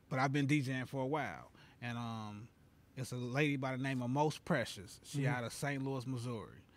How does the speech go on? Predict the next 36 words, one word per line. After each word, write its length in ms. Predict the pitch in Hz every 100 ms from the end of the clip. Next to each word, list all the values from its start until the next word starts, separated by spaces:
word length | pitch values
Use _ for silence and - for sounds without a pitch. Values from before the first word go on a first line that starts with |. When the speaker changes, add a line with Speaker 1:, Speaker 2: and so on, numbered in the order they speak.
| - - -
Speaker 1:
Um, 440 | 110 104 101 98 104 - - - - - - 123
I 60 |
was 160 | 117 117
doing 240 | 131 139
some 180 | 139 127
events 380 | 123 113 143 -
and 100 | 117
parties, 400 | 151 147 139 120
and 80 | 120
she 140 | 143
called 340 | - 175 127
me. 60 | 101
She 120 | -
was 100 | 131
like, 220 | 117 107 131
"Yo, 280 | 120 92 65 - - - - - -
have 240 | - 127 123
you 100 | 131
ever 120 | 131
thought 260 | 131 135 131
about 300 | 123 123 120
joining 340 | 139 131 127
the 60 | 117
Fleet 320 | - 143 127
D 160 | 143 135
Js?" 480 | 143 135 135 135 - - - -
And 140 | 120 117
my, 120 | 113 113 - - - 117
and 100 | 113
my 80 |
heart 280 | 113 240 190
jumped, 280 | 120 107 -
'cause 100 | -
I'm 120 | 165
like, 200 | 110 92 - - - - -
Speaker 2:
<laughs> 200 | - 185